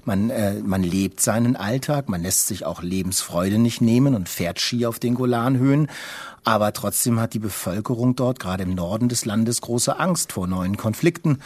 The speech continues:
Einem Konflikt mit Ko-, mit Gruppen im, in Syrien zum Beispiel, aber natürlich vor allem einem Konflikt mit der schiitischen Hisbollah-Miliz im Libanon.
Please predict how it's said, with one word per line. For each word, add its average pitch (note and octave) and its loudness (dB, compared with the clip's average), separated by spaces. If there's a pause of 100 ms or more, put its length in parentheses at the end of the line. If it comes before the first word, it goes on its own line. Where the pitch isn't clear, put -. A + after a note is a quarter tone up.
(360)
Einem G#2+ -2
Konflikt G#2+ -4
mit G2+ -6
Ko-, G2+ -2
mit F#2 -4
Gruppen G#2 -2
im, F#2 -4
in F#2 -4
Syrien C#3 2
zum B2+ 2
Beispiel, A2+ 0
aber F#2+ -6
natürlich B2 0
vor - -8
allem A2+ 2
einem G2+ -4
Konflikt - -8
mit F2+ -10
der F#2 -8
schiitischen - -8
Hisbollah-Miliz G2 -2
im F2 -4
Libanon. C3 2